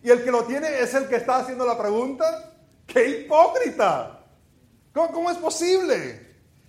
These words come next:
Y dices, a lo mejor estás argumentando, "Pero esa es la moneda que se había que dar". No, porque esa moneda se hacía en Lyon, Francia,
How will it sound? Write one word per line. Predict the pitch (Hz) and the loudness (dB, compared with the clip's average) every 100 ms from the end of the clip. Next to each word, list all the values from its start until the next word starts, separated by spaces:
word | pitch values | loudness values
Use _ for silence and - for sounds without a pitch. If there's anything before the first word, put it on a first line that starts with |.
| - | -14
Y | 262 247 | -10 -8
dices, | 233 240 226 | -4 -2 -2
a | 247 214 | 0 -2
lo | |
mejor | 202 190 233 | -2 -4 -4
estás | 208 202 196 | -4 -6 -6
argumentando, | 202 190 175 208 196 | -6 -8 -6 -6 -4
"Pero | 185 175 - - - | -4 -6 -6 -18 -12
esa | 160 180 | -10 -6
es | 208 208 | -6 -6
la | 190 | -6
moneda | 180 185 202 | -6 -8 -8
que | 185 | -10
se | 170 | -8
había | 180 185 185 | -6 -6 -6
que | - | -6
dar". | 175 269 220 - 147 | -6 -6 -8 -12 -10
No, | 185 285 330 302 127 110 _ _ _ _ _ _ _ _ _ _ | -4 -2 -4 -8 -14 -20 _ _ _ _ _ _ _ _ _ _
porque | 190 196 226 | -8 -2 -2
esa | 233 269 | -2 -4
moneda | 240 240 254 | -4 -4 -4
se | 247 214 | -4 -10
hacía | 185 226 247 247 240 208 | -10 -8 -4 -4 -6 -12
en | 196 185 | -14 -12
Lyon, | 208 240 214 - - | -10 -12 -14 -18 -16
Francia, | 208 233 226 - 131 | -10 -10 -10 -12 -12